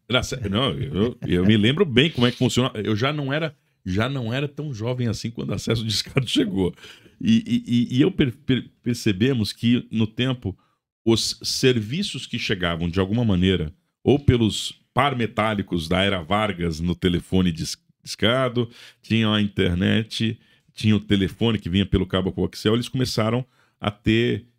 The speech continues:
integração e serem vendidos de maneira conjunta.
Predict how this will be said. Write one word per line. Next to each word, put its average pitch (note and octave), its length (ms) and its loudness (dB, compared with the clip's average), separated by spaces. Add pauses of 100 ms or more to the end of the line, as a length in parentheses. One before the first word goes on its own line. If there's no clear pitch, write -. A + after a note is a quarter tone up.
integração D3 800 -2 (320)
e F#2+ 60 -2
serem C3 300 2
vendidos A#2+ 520 -4
de A2+ 100 -6
maneira A#2 420 -2 (280)
conjunta. E2 920 -2